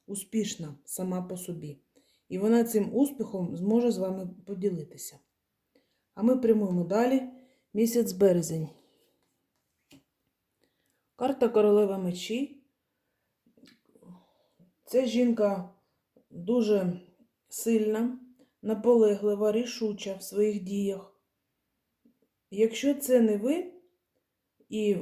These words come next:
ви нічого такого не плануєте, якихось важливих справ на березень, то ця жінка якось буде на вас впливати. Можливо, це ваш керівник по роботі, а можливо, це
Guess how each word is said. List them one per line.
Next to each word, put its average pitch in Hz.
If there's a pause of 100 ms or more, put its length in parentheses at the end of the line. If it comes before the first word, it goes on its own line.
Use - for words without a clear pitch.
(120)
ви 214
нічого 208
такого 202
не 196
плануєте, 185 (400)
якихось 190
важливих 185
справ 180
на 180
березень, 165 (580)
то 208
ця 277
жінка 269
якось 240
буде 226
на 220
вас 202
впливати. 185
Можливо, 247
це 214
ваш 202
керівник 202
по 185
роботі, 226 (300)
а 190
можливо, 277
це 262